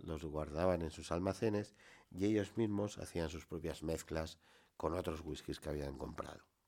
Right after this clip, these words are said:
En un principio fue así. Es más, eh,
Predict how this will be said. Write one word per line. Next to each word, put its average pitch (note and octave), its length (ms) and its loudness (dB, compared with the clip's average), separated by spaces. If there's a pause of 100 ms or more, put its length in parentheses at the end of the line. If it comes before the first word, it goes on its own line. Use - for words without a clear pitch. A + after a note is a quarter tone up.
(720)
En D#2 120 -4
un D2 60 -2
principio D#2+ 480 -4
fue E2 240 0
así. D2+ 260 -4 (640)
Es E2 160 -2
más, F2 360 2
eh, D2+ 600 -4